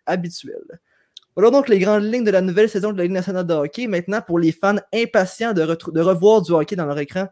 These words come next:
voici les dates importantes de la campagne qui s'en vient. Le trente et un décembre, c'est l'ouverture des camps d'entraînement pour les équipes qui n'ont pas participé au tournoi de cet été. Euh, pour les autres, c'est le trois janvier. Par la suite, le, la saison, comme j'ai dit, commence le treize janvier avec la date limite des transactions le douze avril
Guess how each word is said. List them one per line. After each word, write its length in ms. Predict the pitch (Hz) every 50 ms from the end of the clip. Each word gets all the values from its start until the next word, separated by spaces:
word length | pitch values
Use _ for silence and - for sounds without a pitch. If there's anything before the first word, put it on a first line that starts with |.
| _ _ _ _ _ _ _
voici 440 | 147 170 175 170 - - 233 240 - 180
les 160 | 175 175 165
dates 240 | 165 185 196 190 - -
importantes 560 | 196 208 - 208 190 - - - 202 220 208
de 60 | 175 160
la 100 | 156 156
campagne 420 | - 165 160 160 - 180 190 185
qui 80 | 180 -
s'en 200 | - 170 151 156
vient. 200 | 156 170 202 214 196 _ _ _ _ _ _ _ _ -
Le 80 | 214
trente 240 | 214 226 247 233 240
et 40 | 233
un 60 | 220
décembre, 420 | 208 208 190 - 233 240 233 214
c'est 200 | - - - 247
l'ouverture 340 | 233 233 190 214 208 214 240 247
des 80 | 202
camps 140 | - 202 180
d'entraînement 420 | 185 180 - 180 160 156 170 190 190
pour 140 | - 175 170
les 120 | 175 170
équipes 240 | 170 156 - 190 180
qui 100 | - - 160
n'ont 160 | 151 147 151
pas 180 | - - 240
participé 600 | 220 - 180 175 - - - - - - 196 190 - _
au 100 | 165 185 175
tournoi 480 | - 185 165 170 160 165 175 185 185
de 200 | 175 156 156 185
cet 220 | 185 - 190 175 160
été. 320 | 156 143 - 180 208 - _ _ _ _ _ _ _ _ _ _ _ -
Euh, 100 | 156 156
pour 200 | 151 - 233 254
les 200 | 254 240 214 196
autres, 160 | 233 247 240
c'est 100 | - 262
le 100 | 208 202
trois 240 | 196 - - 196 196
janvier. 420 | 175 185 165 151 143 151 170 208 233
Par 160 | - 185 165
la 100 | 160 190
suite, 220 | - - 208 185
le, 140 | 185 160 135
la 140 | 135 151 160
saison, 220 | - 170 165 180
comme 160 | 180 - 165
j'ai 80 | 160 160
dit, 140 | 151 160 180
commence 340 | - 165 151 165 175 185 -
le 120 | 156 143
treize 340 | - - - 208 190 185 175
janvier 460 | 160 170 156 151 143 160 190 208 - -
avec 260 | 131 156 170 175 170
la 140 | 185 151 147
date 240 | 165 196 202 202 -
limite 280 | 175 170 190 202 190 180
des 60 | 175
transactions 460 | - 175 160 151 156 - - 196 202
le 160 | 180 160 147
douze 320 | 143 143 175 214 214 175 185
avril 420 | 151 135 147 - 196 220 220